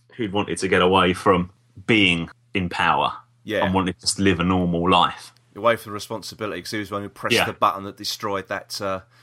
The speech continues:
Speaker 2: that, uh,
Speaker 1: Yeah.
Speaker 2: constellation. So, yeah, it was, um, yeah, I mean,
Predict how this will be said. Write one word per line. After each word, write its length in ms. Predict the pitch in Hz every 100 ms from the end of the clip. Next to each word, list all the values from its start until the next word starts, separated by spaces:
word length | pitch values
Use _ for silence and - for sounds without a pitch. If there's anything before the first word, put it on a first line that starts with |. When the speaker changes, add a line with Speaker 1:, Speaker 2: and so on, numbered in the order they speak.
| _ _ _ _
Speaker 2:
that, 140 | 104 92
uh, 20 | -
Speaker 1:
Yeah. 200 | 107 90
Speaker 2:
constellation. 800 | 113 - 117 120 113 - 80
So, 400 | 92 - 104 101 101 _
yeah, 300 | 208 202 160
it 200 | 175 180
was, 260 | 175 147
um, 400 | 180 165 165 160 - _ -
yeah, 160 | 233
I 40 | 202
mean, 140 | 208